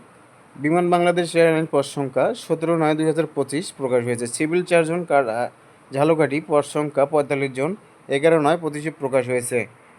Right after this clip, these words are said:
তো আপনারা একটু অনুগ্রহ করে বিস্তারিত পত্রিকাটি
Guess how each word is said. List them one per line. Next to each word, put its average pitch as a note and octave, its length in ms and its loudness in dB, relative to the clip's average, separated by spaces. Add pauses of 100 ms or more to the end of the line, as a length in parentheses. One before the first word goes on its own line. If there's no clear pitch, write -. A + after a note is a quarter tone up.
তো C#3 120 0
আপনারা D3 240 0
একটু D#3 260 -4
অনুগ্রহ D3+ 380 -2
করে D3 260 -2
বিস্তারিত D3+ 640 -6 (580)
পত্রিকাটি D3 600 -6